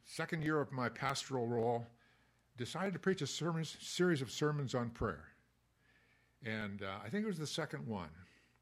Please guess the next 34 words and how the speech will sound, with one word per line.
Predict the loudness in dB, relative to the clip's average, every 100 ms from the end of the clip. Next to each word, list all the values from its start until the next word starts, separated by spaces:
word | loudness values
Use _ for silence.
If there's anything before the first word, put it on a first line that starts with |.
| _ -20 -6
And | -4 -2
God | 0 0
led | 2 2
me | 2 -2
to | 0 0 0 -2 -12 -8
First | 0 2 2
John | 2 2 0
five, | -2 -2 0 0 -2
verse | -2 -2 -2
fourteen | -6 -2 -2 0 -2 -2 -12 -10
and | -8 -2
fifteen. | -2 -2 -8 -8 -14 -20 -20 _ -20 -20 _
And | -6 -2
that | -2 4
passage | 4 4 2 -2
says | 0 0 0
this, | -4 -4 -10 -10 -16 _ -20 -18 0
"This | 2
is | 2 2
the | -2
confidence | -2 2 4 4 2 0 0 0
we | -2 0
have | 0 0
in | -2
him, | -2 -4 -6 -18 -20 _ _ -20 -20 -2
that | -2
if | 0
we | 0
ask | 2 2 2 0
anything | 4 4 4 2 2
according | 0 0 2 4 4
to | 4
his | 4 2
will, | 2 0